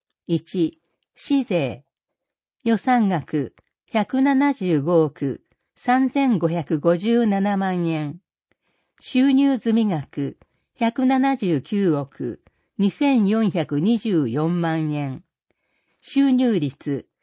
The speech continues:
百二点二パーセント。二、国庫支出金。予算額百二億五千六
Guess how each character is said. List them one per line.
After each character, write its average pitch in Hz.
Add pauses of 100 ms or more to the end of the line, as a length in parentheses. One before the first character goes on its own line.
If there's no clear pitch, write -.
(140)
百 220
二 269
点 143
二 147
パ 226
ー 214
セ 202
ン 160
ト。 - (1400)
二、 196 (360)
国 277
庫 147
支 147
出 -
金。 170 (680)
予 220
算 233
額 147 (340)
百 208
二 262
億 143 (280)
五 196
千 254
六 156